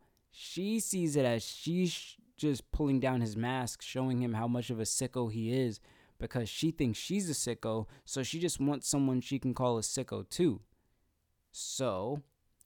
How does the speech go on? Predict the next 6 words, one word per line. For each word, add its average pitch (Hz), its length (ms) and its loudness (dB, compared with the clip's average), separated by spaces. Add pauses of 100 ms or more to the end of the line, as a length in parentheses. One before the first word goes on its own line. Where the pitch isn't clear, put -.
(200)
she, - 300 -18 (500)
in 107 160 -4
my 95 200 -4
head, 107 140 -2
manipulates 180 760 0
him 98 260 -2